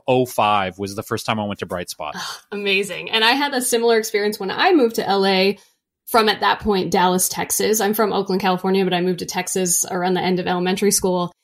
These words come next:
Speaker 2: And I had just graduated college, moved to L A in two thousand eight. And I had gone there as one of my first places to eat there. And I loved it so much.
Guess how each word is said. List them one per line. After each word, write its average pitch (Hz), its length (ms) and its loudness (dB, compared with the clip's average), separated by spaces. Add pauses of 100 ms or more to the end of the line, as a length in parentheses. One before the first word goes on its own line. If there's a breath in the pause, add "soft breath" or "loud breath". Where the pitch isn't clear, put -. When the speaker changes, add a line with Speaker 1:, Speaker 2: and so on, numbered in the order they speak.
(160)
Speaker 2:
And 220 100 0
I 220 40 4
had 214 80 2
just 254 160 0
graduated 233 380 2
college, 202 400 0
moved 208 180 4
to 220 80 4
L 196 200 2
A 190 100 2
in 196 80 0
two 202 120 0
thousand 180 380 2
eight. 175 460 0
And 175 240 0
I 170 140 0
had 170 120 -2
gone 180 200 2
there 180 120 2
as 180 120 0
one 175 100 0
of 175 60 0
my 165 100 0
first 185 300 -2
places 180 420 0
to - 100 -4
eat 175 240 -4
there. 170 220 -4
And 170 100 -6
I 165 120 -6
loved 214 400 2
it 202 120 0
so 294 360 0
much. 214 500 2